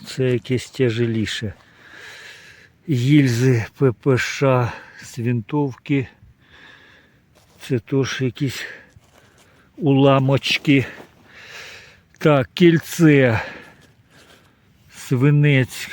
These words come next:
куля. Це мідний. Що буде цікаво, я помию, потім у коротких роликах покажу. Так,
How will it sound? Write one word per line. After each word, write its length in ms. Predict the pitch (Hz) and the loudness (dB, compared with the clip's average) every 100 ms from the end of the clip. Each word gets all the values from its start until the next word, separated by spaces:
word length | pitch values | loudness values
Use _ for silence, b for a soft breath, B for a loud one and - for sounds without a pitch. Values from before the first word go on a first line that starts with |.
| - | -18
куля. 580 | - 123 123 147 175 170 - _ _ b b b b b _ _ _ _ _ _ - | -6 -2 0 2 2 2 -4 _ _ b b b b b _ _ _ _ _ _ -4
Це 120 | 139 | 0
мідний. 580 | 120 120 120 131 147 139 B B B B B B B _ | 2 2 0 -2 -2 -4 B B B B B B B _
Що 280 | - 165 | -4 0
буде 240 | 143 147 139 | 0 -2 -4
цікаво, 540 | - 156 190 185 151 | -6 -4 0 2 4
я 200 | 135 139 | 4 2
помию, 680 | - 147 151 151 143 139 113 B B B B B B B B _ | 0 -2 0 0 2 0 -2 B B B B B B B B _
потім 400 | - 135 - 131 | -8 -8 -4 -4
у 40 | 123 | -4
коротких 640 | - 139 131 - 131 - | -4 -2 -4 -6 -10 -8
роликах 580 | 127 127 113 113 110 - | -6 -4 -4 -6 -12 -12
покажу. 640 | - 120 135 123 107 107 95 B B B B B B B B B B B B B _ _ | -14 -12 -10 -10 -10 -14 -16 B B B B B B B B B B B B B _ _
Так, 340 | - 165 139 | 2 2 2